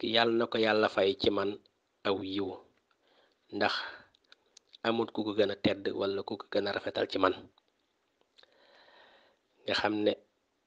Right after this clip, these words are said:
mi ngi, Sëñ Tuubaa mi ngi wax naan, "Suturaal na samay mbir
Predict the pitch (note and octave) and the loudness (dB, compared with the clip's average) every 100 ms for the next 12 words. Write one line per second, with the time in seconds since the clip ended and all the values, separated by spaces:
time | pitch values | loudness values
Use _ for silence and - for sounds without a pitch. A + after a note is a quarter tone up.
0 | _ _ _ - G#2+ A2 A2 - - A2+ | _ _ _ -10 -6 -2 -2 -2 -4 -2
1 | A#2 A2 A2 G#2+ G#2 G#2+ G2+ G2 - A#2 | -2 0 4 4 4 4 0 0 0 0
2 | - A#2 A2 G2+ G2+ G#2+ G#2+ G#2 A2 | 0 -2 0 -2 0 0 -2 -2 -2